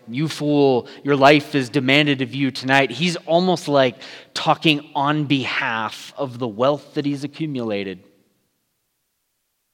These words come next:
Like, "Okay, you got everything you wanted.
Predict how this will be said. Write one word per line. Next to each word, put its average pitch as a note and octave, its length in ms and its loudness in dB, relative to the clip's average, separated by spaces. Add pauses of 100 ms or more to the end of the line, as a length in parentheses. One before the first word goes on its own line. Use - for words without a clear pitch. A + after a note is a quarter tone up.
(520)
Like, A#2+ 200 -4
"Okay, D3+ 420 4
you D3 240 2
got D#3 240 8
everything D#3 500 0
you D#3+ 120 0
wanted. C#3+ 500 0